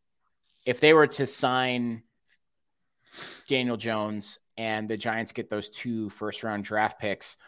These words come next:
whether they're next year and the year after, they could just package those and give them to a team that's at, like, six and be like, "Hey."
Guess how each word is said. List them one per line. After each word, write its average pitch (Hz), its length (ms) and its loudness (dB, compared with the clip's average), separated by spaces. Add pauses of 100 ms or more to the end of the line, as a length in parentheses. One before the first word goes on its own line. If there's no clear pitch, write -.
(120)
whether 170 280 10
they're 143 220 6
next 135 380 2
year 113 600 -2
and 107 540 -6
the 117 100 -4
year 110 320 -2
after, 110 600 0 (340)
they 160 140 10
could 165 140 2
just 143 200 -2 (120)
package 143 500 4
those 117 420 0
and 113 220 -6
give 131 220 2
them 113 260 -2
to - 180 -6
a 107 40 -4
team 120 400 -4
that's 107 220 -4
at, 110 200 -4
like, 101 180 -4
six - 760 4
and 117 120 -4
be 117 80 -4
like, 104 200 0 (100)
"Hey." 117 300 2